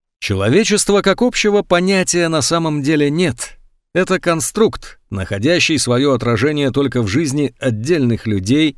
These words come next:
и явлений благодаря этим людям. Мы сможем рассмотреть влияние самосознания на человеческую жизнь во всей ее цельности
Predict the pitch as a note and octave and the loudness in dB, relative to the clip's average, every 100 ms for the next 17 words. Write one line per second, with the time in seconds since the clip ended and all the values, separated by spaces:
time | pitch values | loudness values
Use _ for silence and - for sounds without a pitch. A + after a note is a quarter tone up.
0 | - G#2+ F#2+ E2 G#2 C3 C3 A#2 A#2 - | -4 -2 -2 -2 -2 0 2 0 -4 -8
1 | G2 F#2 F2+ F#2+ G#2+ A2+ A2+ - G#2 A2 | -6 -4 -4 -2 -2 -2 -4 -2 0 0
2 | A2+ D2+ - _ _ _ _ _ - C#3 | -2 -4 -16 _ _ _ _ _ 0 2
3 | F3+ G#3+ G3 F#3+ F#3 - F#3 G3+ F#3+ D3+ | 4 2 2 2 0 0 0 0 0 0
4 | E3 F3 E3 C#3+ D3+ D3+ C#3 C#3 C3 D3+ | 0 0 0 0 0 0 0 0 0 0
5 | D3 C3+ B2+ B2 A#2 C3 C#3 A#2+ - A#2+ | 0 0 0 0 0 0 0 -4 -2 0
6 | G#2+ D3+ A2 G2+ F#2+ - D#3+ C#3+ C3 A2+ | 2 0 0 -2 -2 -2 0 2 0 -2
7 | - C3 C3+ G#2 - - | 0 0 0 -2 -4 -10